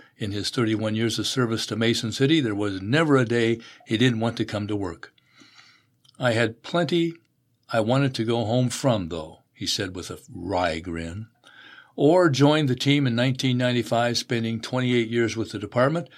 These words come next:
"It's absolutely been my pleasure to serve the people of Mason City for all this time," Orr said.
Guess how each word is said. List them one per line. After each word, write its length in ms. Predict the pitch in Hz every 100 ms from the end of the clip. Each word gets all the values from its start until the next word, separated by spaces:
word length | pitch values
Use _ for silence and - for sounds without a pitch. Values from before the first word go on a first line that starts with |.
| -
"It's 100 | -
absolutely 580 | 117 120 - 131 117 113
been 220 | 110 120
my 160 | 113 110
pleasure 400 | - 127 113 107
to 120 | 107
serve 280 | - 123 110
the 80 | 107
people 320 | 127 - 107
of 60 |
Mason 300 | 113 - 117
City 280 | 107 139 123
for 180 | 110 110
all 160 | 107 104
this 240 | 107 -
time," 380 | - 135 101 92
Orr 240 | 92 87
said. 380 | - 98 110